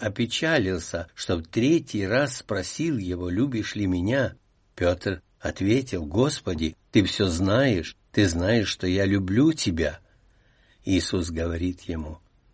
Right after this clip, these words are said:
"Паси овец моих". И вот Петр спрашивает Иисуса об этом ученике Иоанне, который, конечно же, вел себя лучше, чем он. И вот в этой ситуации важно, что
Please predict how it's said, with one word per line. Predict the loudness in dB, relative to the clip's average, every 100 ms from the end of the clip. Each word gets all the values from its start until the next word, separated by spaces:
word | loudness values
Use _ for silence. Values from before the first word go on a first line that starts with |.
| _
"Паси | -2 -2 -2 -2 -4 _ _ -4
овец | -2 0 -2 -6 -14 -14 _
моих". | -8 -6 -6 -10 -12 _ _ _ _ _ _
И | 4
вот | 4 4 4
Петр | 6 6 4 0
спрашивает | 0 0 2 2 2 2 0 0
Иисуса | 0 2 0 2
об | 2
этом | 2 2 2
ученике | 2 0 2 2 2 2 4
Иоанне, | 2 2 2 2 2 -2 -8 _
который, | -2 2 4 2
конечно | 4 2 2 0 2 2
же, | 4 2 2
вел | 2 4 4
себя | 4 4 6
лучше, | 4 2 0 -4
чем | 0 0 2
он. | 2 0 -4 _ _ _ -4
И | -2
вот | 2
в | 2
этой | 2 2
ситуации | 0 0 0 2 2 2 0
важно, | 2 4 2 2 0 -2
что | -2 -4 0 0